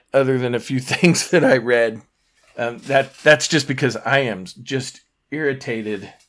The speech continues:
with these people that claim to love America and do anything for it and love other people, unless it's a minor inconvenience.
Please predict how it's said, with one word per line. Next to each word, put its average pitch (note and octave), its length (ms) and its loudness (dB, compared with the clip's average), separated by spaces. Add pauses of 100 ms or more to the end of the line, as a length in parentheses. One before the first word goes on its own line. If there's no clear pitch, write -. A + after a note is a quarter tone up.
(120)
with B2 360 -6
these A2 260 -8
people G#2 460 -12 (600)
that A2 520 -2 (540)
claim C#3 440 -6
to C3 100 -8
love A#2 840 -4 (240)
America A#2+ 480 -8
and G#2+ 160 -6
do A2 160 -8
anything A2+ 420 -10
for A#2 300 -2
it A2 100 -8
and G#2 80 -12
love A2+ 220 -8
other G#2+ 200 -6
people, F2+ 540 -12 (220)
unless B2 420 -2
it's A2 160 -10
a G#2+ 60 -6
minor G#2 460 -8
inconvenience. F2+ 1080 -16